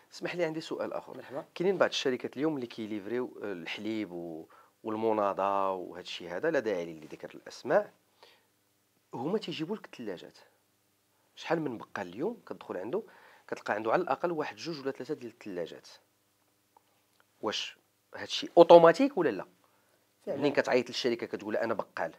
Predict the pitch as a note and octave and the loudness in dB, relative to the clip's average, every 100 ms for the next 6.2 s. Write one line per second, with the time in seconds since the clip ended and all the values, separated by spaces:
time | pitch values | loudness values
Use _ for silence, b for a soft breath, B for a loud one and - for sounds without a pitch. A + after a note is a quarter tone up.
0 | _ _ _ _ _ _ _ _ _ b | _ _ _ _ _ _ _ _ _ b
1 | b b _ B2+ - G#2+ A#2 G#2+ - A#2 | b b _ -8 -4 -2 -2 -2 -2 -4
2 | - - B2 C3+ F#3+ D3+ B2 G2+ A#2+ - | -4 -4 -2 0 0 -2 -4 -8 -10 -10
3 | - - - - E3 E3 G3 C#4+ - B | -12 -14 -14 0 8 8 8 2 -2 B
4 | B B - B2 C3 - - B2 - A2+ | B B 0 0 0 -4 -6 -10 -10 -6
5 | G2+ A2 C3+ E3+ D3 - C#3 C3 C3 A2+ | -4 0 0 4 2 2 6 8 8 6
6 | - | -2